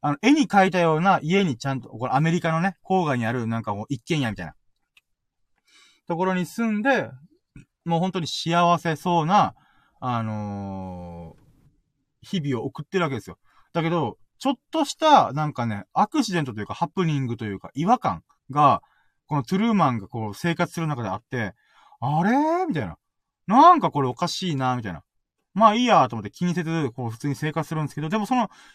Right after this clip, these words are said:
違和感がどんどんどんどん重なっていくんですよ。で、「あれ？この世界って、虚構なんじゃね？」って思い始めるんですね。虚構っていうのはフィクション。嘘なんじゃない？みたいな。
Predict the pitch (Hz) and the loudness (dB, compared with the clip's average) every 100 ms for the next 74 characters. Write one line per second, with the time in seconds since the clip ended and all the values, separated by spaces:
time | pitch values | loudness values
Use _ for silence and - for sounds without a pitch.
0 | - 202 320 311 220 151 123 113 - 262 | -2 6 6 6 2 2 -2 -6 0 2
1 | 254 165 135 117 226 151 113 - - 175 | 2 0 -2 -2 -2 -2 -6 -8 -4 -4
2 | 170 160 147 113 - - _ _ 151 214 | -2 -6 -6 -8 -12 -20 _ _ -4 -2
3 | 113 - _ _ _ 190 294 311 _ _ | -2 -8 _ _ _ 0 0 -2 _ _
4 | _ _ - 269 330 370 320 147 120 _ | _ _ 2 2 2 -2 0 -2 -2 _
5 | 143 143 110 - _ _ _ _ _ _ | -2 -2 -2 -8 _ _ _ _ _ _
6 | 240 247 339 370 381 320 160 147 - - | 0 4 6 8 6 4 2 0 -4 -6
7 | 113 117 127 110 101 90 78 - _ _ | -4 -2 -4 -6 -8 -12 -18 -20 _ _
8 | _ 185 - 247 247 - 214 165 - 208 | _ -8 0 0 0 -2 -2 -2 -2 -6
9 | - 92 - _ _ 208 226 349 160 101 | -4 -8 -10 _ _ -6 0 2 2 0
10 | 87 87 87 80 | -8 -10 -12 -14